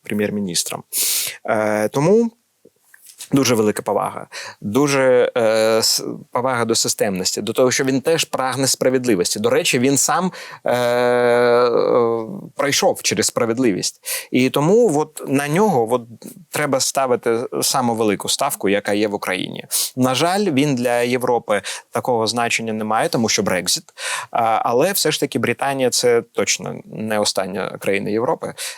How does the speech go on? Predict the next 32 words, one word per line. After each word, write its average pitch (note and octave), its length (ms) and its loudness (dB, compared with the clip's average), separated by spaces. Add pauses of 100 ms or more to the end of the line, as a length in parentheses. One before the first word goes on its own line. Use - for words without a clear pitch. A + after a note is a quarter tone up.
І A2 640 2
тому B2+ 400 -2
от A2 120 -2
це B2 280 2
дуже-дуже G#2 920 0 (640)
нам C#3+ 220 -2
треба, B2 440 -2 (220)
е, G2+ 280 0 (160)
е, G2+ 220 -4
будувати A2 460 0
дуже A2+ 260 -2
гарні G#2+ 300 -2
стосунки G#2 500 -4
з F#2+ 40 -10
Британією. A#2 560 -4 (220)
І A2 80 -2
це, C3+ 280 2
ну, A#2+ 260 0 (300)
це A#2 240 0
той B2+ 240 0
друг, C3 480 0
е, - 40 -12 (380)
поки, A#2+ 400 2
е, F2 100 2 (840)
він A2+ 240 2
прем'єр, C3+ 480 0 (500)
я D#3 140 2
не B2+ 120 2
знаю, A2+ 200 -2
хто A2+ 140 0
буде G#2 200 2
іншим, E3+ 380 -4